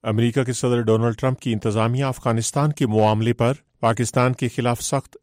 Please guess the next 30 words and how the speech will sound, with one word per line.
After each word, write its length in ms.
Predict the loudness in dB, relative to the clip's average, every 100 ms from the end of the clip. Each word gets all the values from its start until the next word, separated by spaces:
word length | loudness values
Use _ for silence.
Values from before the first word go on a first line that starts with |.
| -8
حکمت 260 | -4 -4 0
عملی 420 | 0 0 0 0
اپنائے 380 | 0 0 0 0
ہوئے 260 | 2 2
ہے 280 | 2 0 -2 -8 _ -2
اور 180 | -2 0
انہوں 220 | 0 2
نے 140 | 2 2
رواں 240 | 2 2
سال 220 | 2 -2
کے 140 | 0 0
آغاز 400 | 2 2 -2 -2
پر 120 | -2
پاکستان 560 | 0 -2 -2 0 0
کو 120 | -2 -4
سیکیورٹی 520 | -4 0 0 0 -2
کی 120 | -2
مد 220 | 0 0
میں 100 | -2
دی 140 | -2 0
جانے 300 | 2 2 2
والی 340 | 2 0 -2 -6 -2
کروڑوں 400 | 2 4 4 4
ڈالر 260 | 4 2
کی 180 | 0 -2
امداد 300 | 0 0 -2
بھی 160 | 0 0
روک 260 | 2 0
دی 120 | -2 -4
تھی۔ 380 | -2 -4 -4